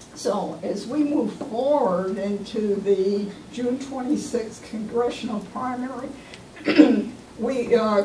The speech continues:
congratulate you because on your website you have sort of a mini voter guide.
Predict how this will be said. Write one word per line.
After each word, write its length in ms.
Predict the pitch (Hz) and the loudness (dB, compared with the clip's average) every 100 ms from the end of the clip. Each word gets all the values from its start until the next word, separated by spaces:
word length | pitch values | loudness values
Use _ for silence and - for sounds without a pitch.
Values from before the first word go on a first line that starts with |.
| - | 0
congratulate 1040 | 262 226 226 240 294 311 247 233 202 202 220 | -4 -2 0 2 2 0 2 4 4 4 0
you 160 | 220 | -4
because 560 | 208 220 - 196 202 - - | -2 -4 0 2 2 0 0
on 300 | 196 - 294 | 2 4 6
your 240 | 403 - | 6 4
website 800 | - 208 - - 190 185 175 202 - - | 2 0 -2 -2 2 2 2 -2 -6 -8
you 200 | 240 202 | 2 2
have 720 | - 202 208 196 190 190 180 | 2 0 0 0 2 2 -2
sort 340 | - - 339 302 | -6 -2 0 2
of 140 | 226 | 0
a 80 | 202 | 0
mini 380 | 202 277 240 196 | 0 0 0 0
voter 420 | 190 196 - 185 | 2 4 4 0
guide. 380 | - 175 - | -2 -2 -2